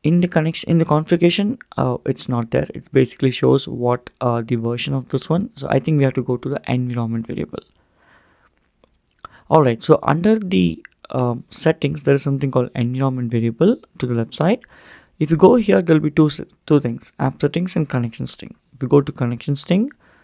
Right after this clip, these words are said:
and it will show you the connection string here. So we are going to add the same section here, D B context, add the value, and we will choose this S Q L Server, apply, apply here,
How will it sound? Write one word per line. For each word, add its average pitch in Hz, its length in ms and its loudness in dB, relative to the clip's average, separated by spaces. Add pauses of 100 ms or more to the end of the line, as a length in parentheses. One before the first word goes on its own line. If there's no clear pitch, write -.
(400)
and 127 520 0
it 139 140 -2
will 139 80 0
show 143 160 2
you 175 300 2
the 131 60 -4
connection 131 360 -4
string 123 240 -4
here. 123 260 -8
So - 140 -10
we 156 140 4
are 165 60 6
going 208 280 0
to - 200 -4
add 156 220 -2
the 151 80 -4
same 143 240 -4
section 127 380 -4
here, 117 160 -4 (760)
D 127 120 2
B 131 140 0
context, - 680 -4 (1400)
add 117 220 0
the 120 60 -2
value, 117 420 0 (320)
and 117 200 -4
we 117 120 -4
will 117 120 -6
choose - 280 -2
this 117 280 -4
S - 180 -6
Q 127 160 -2
L 117 40 -6
Server, 135 380 -2 (880)
apply, 113 380 0 (1600)
apply 120 340 -2
here, 139 360 0